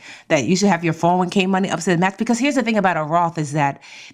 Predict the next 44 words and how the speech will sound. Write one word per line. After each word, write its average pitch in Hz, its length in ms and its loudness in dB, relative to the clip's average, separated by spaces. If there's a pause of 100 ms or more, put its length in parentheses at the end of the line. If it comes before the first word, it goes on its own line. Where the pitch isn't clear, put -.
that 165 360 0
once 185 400 0
you 311 120 2
get 180 340 0
to 151 680 0
a 151 60 -2
hundred 175 320 -2
and 165 100 -4
thirty-nine 156 340 0
thousand 147 320 -2
dollars 147 300 -2
as 139 160 -4
a 139 80 -6
single 165 260 -2
person, 208 440 -2
you 165 140 0
cannot 170 320 -2
contribute 147 360 -4
to - 80 -4
a 139 60 0
Roth 139 260 0
anymore. 143 420 -8 (360)
So 170 320 0 (160)
that 202 200 0
opportunity 196 640 0
to 165 100 0
have 165 260 0
money 165 280 0
that 151 140 -2
you 160 100 0
can 160 140 -2
take 165 260 -2
out 156 400 -4
tax-free 170 520 -2
later 165 340 0
'cause 190 180 -2
you 165 80 2
paid 151 320 -2
taxes. 147 420 -4 (280)
The 202 80 4
way, 233 100 4
the 190 260 -2
way, 214 360 0 (140)
um, 147 540 -2